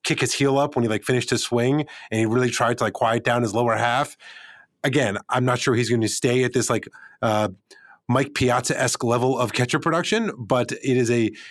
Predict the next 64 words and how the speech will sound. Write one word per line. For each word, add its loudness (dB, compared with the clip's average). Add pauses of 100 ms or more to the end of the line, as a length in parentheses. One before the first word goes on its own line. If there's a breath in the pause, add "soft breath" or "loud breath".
you 4
know, 4
when 2
you 2
look 2
at 0
the 0
Rangers 2
right 0
now, -2 (260 loud breath)
where 0
they 2
are 2
in 0
first -2
place 0
in -6
the 2
A 2
L 2
West, 0
despite -2
the -2
fact 0
that -4
Corey 0
Seager 0
has -2
barely 2
played, -2 (540 loud breath)
Jacob 0
deGrom 2
has 0
barely 0
pitched. -2
Like, 0
if 2
you 0
thought 2
of, 0
like, 0 (520 loud breath)
"Oh, 2
how 2
are 2
the 0
Ra-, 0 (100)
Ang-, 0
Rangers 2
gonna 0
compete 0
this 0
year?" 2
Be -2
like, 0
"Well, 2
they 0
spent -2
all 2
this -2
money 0
on 0
free 0
agents. -2
Like, -2